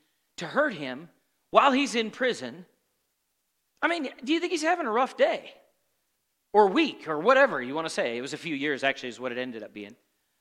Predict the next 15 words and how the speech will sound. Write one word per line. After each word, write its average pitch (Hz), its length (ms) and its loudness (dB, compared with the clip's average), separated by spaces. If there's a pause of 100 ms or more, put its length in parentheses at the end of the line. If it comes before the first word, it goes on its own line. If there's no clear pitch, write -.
(1000)
But 247 160 6 (100)
in 277 200 2
the 269 80 2
midst 262 680 0
of 165 240 0
this, 143 460 -4 (360)
how 359 360 -6
can 381 320 -4
Paul 254 360 -4
write 247 520 2
the 208 100 -2
things 247 460 -8
that 208 140 -4
he 220 180 -12
does? 220 640 -8